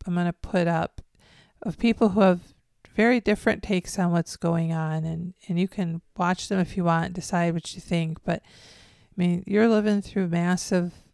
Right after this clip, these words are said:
history right now. This is, you know, the end of the world reserve currency, the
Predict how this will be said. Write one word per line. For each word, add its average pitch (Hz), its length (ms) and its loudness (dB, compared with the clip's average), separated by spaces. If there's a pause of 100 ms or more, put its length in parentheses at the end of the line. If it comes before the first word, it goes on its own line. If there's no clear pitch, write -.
(160)
history 170 760 -4
right - 340 -6
now. - 340 -8 (140)
This 180 320 -2
is, - 480 -6 (1160)
you 196 100 -2
know, 170 160 2
the - 240 -4
end 190 240 2
of 165 140 2
the 170 100 0
world 175 340 4
reserve 175 680 0 (120)
currency, 185 1000 0 (460)
the 170 200 -6